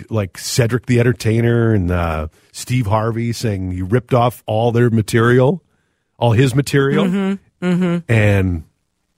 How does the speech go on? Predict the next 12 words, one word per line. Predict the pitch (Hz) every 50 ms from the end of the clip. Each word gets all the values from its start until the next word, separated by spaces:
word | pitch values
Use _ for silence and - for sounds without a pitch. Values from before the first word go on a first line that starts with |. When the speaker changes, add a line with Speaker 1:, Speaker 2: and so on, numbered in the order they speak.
| _ _ _ _ _ _ _ _ _ _ _ _ _ _
Speaker 1:
there's | _ - 101 -
a |
lot. | - -
Speaker 2:
He's | 254 214 170
very | 214 208 202 202 190
entertaining, | 180 165 160 151 - - 147 139 135 131 117 - - -
but | 147 208 220
I | 233 247
never | 254 269 269 247 208 208
know | 185 160 143 131 131
if | - -
he's, | - 156 147 139 135 127 - -